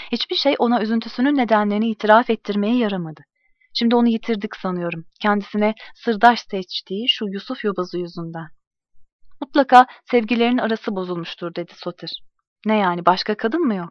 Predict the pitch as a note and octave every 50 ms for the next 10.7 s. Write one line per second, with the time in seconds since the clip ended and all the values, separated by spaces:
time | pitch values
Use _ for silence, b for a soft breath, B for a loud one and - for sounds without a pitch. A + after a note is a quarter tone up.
0 | _ - G3+ G3 F#3 F3 F3 F3 E3+ - - E3+ E3+ - E3+ - F3 F3 E3+ E3
1 | D#3+ D#3+ - - B B B B B G#3+ A3 - A#3+ G#3+ A3 A3 - A3+ G#3+ A3+
2 | A3+ - G#3 F#3+ - _ _ _ - F#3 F#3+ F#3 F3 D#3+ - - _ _ - -
3 | F#3 - G3 A#3+ D4+ D#4 A3+ G3 - - - - E3+ E3 - - - E3 D#3+ D#3
4 | D3+ - - _ _ _ _ - - - - - - - - - - A#3 G#3+ A3+
5 | A3 - A#3 A3+ - A#3 A#3 C4 B3 A3 F#3+ F#3+ G3 G3+ G3+ G3 B B B -
6 | - B3+ C4 G#3+ A#3+ D4 F4+ - - - G#3+ G#3 - B B B A3+ A#3 A3+ -
7 | B3 B3 A#3+ B3 B3 B3+ A#3 - - _ - D4 D4+ D#4 B3+ G3 F#3 - - -
8 | - A3+ D4 - b b b - B3 A#3 A#3+ - - A3+ A#3 B3+ C4+ C4 - -
9 | B3 A#3 A3 F#3 F3 - - F3 F3 E3+ E3+ E3 F3 E3+ E3 - D#3+ E3 D#3+ -
10 | _ _ _ _ _ B B B B A#3+ A#3+ A#3+ B3